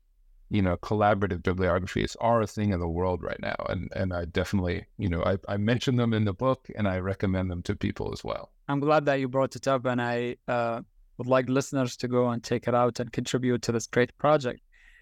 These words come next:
Speaker 1: Mm-hmm.
Speaker 2: Um, you've titled the book as an introduction, and when I see, uh, the word introduction on the title, I find the book to be not intimidating, welcoming,
Speaker 1: Mm-hmm.
Speaker 2: and, uh, an, an easy read. Uh, so who, who's the intended audience for this book? Who would you like it,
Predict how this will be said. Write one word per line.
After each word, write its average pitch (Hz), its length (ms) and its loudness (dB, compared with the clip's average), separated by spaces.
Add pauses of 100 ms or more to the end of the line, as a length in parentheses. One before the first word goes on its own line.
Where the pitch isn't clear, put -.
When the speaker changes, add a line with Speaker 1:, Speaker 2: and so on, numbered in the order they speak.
(120)
Speaker 1:
Mm-hmm. 107 260 2 (220)
Speaker 2:
Um, 135 220 0 (320)
you've 147 220 2
titled 208 340 4
the 175 80 4
book 160 220 2
as 135 180 0
an 135 80 -2
introduction, 131 760 -2
and 120 280 -2
when 131 80 -2
I 131 80 0
see, 151 340 0
uh, 143 80 0
the 135 140 -2
word 135 180 2
introduction 131 460 -2
on 127 60 0
the 127 40 -4
title, 156 560 2
I 131 160 -2
find 143 320 0
the 135 40 -4
book 131 220 -4
to 131 120 -4
be 127 320 -4 (240)
not 156 200 4
intimidating, 143 760 0
welcoming, 131 720 0 (300)
Speaker 1:
Mm-hmm. 104 280 -4
Speaker 2:
and, 131 420 -4
uh, 127 240 2
an, 131 220 -2
an 139 180 -4
easy 143 340 0
read. 131 440 0
Uh, 131 180 4
so 147 360 2
who, 175 300 -2 (120)
who's 185 320 2
the 190 140 2
intended 165 460 0
audience 143 540 2
for 135 180 2
this 127 200 -2
book? 135 260 -4
Who 139 80 0
would 139 160 -2
you 139 80 0
like 131 240 0
it, 143 120 -4